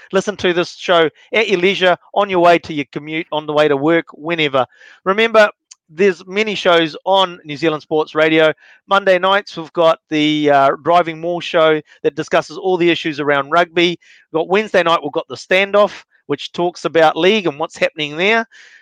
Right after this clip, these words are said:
We've got, obviously, the greatest show on New Zealand Sport Radio. I'm a bit biased there, but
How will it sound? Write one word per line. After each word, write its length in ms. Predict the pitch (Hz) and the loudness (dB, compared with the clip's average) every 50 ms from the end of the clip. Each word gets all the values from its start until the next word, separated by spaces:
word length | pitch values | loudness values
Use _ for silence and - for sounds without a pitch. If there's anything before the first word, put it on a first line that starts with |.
| - _ - | -20 _ -8
We've 160 | 147 143 - | -8 -6 0
got, 180 | - 180 170 - | 0 0 2 2
obviously, 760 | 180 202 196 202 190 - - - 139 131 123 117 110 104 _ _ | 2 0 2 0 -2 -4 -4 -2 -2 -2 -2 -2 -6 -12 _ _
the 100 | - 147 | -8 -4
greatest 320 | - 185 175 156 139 - - | 0 2 2 2 0 -2 -4
show 320 | - 143 139 139 131 127 - _ _ _ - | -2 0 2 2 0 0 -4 _ _ _ -2
on 200 | - 185 202 180 | -2 0 0 -2
New 80 | 151 127 | -6 -10
Zealand 220 | 113 143 135 127 | -12 -12 -12 -10
Sport 220 | - 147 131 127 | -8 -6 -4 -2
Radio. 240 | 143 139 147 151 147 | 0 2 2 2 2
I'm 80 | 131 123 | 2 0
a 20 | |
bit 140 | 123 127 107 | -4 -4 -2
biased 320 | 123 123 123 123 120 - | 0 2 2 2 0 0
there, 100 | - 135 | -2 -4
but 160 | 127 135 131 | -2 -4 -6